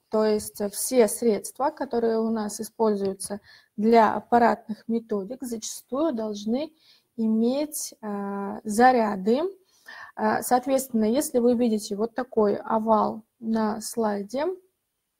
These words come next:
а, это означает, если вы видите ион плюс-минус, это означает, что средство биполярное. А если видите только плюс, значит, средство монополярное, положительно заряженное. Если ион минус, значит,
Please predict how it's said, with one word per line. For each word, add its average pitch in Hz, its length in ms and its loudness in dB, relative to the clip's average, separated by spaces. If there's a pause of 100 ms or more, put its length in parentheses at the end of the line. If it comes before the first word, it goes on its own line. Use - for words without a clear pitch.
(480)
а, 226 320 0
это 294 320 2
означает, 254 800 0
если 233 300 0
вы 214 120 2
видите 208 360 -2 (100)
ион 208 220 2
плюс-минус, 226 920 -2
это 220 120 0
означает, 226 560 -2
что 269 300 -6
средство 240 520 -2
биполярное. 220 1040 2 (500)
А 208 220 2
если 226 360 4
видите 202 380 0
только 202 540 -2
плюс, 370 560 2
значит, 220 360 -4
средство 220 460 -6
монополярное, 277 920 0
положительно 226 720 0
заряженное. 208 600 -2
Если 202 440 -2
ион 202 440 0
минус, 349 300 0
значит, 233 380 0